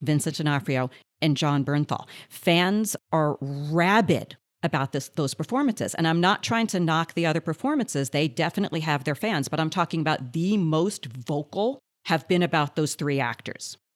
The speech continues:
So now Feige's got to decide what to do with those characters. And the way I see it, he's got a couple of choices.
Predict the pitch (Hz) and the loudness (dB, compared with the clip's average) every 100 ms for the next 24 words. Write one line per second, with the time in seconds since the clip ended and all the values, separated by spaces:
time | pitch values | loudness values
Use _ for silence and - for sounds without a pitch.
0 | _ - - 202 190 185 208 240 254 - | _ -6 2 4 6 4 2 2 2 0
1 | 202 190 175 175 160 151 147 147 139 131 | 2 2 0 0 0 2 0 -2 -2 -2
2 | 127 131 - - - - - - 165 156 | -2 -4 -4 -6 -6 -10 -10 -2 2 2
3 | 156 175 233 - 190 170 - 165 - 143 | 4 4 2 2 2 2 2 -4 -2 -4
4 | 139 131 - 139 - - - - - | -2 -8 -6 -8 -8 -10 -10 -12 -14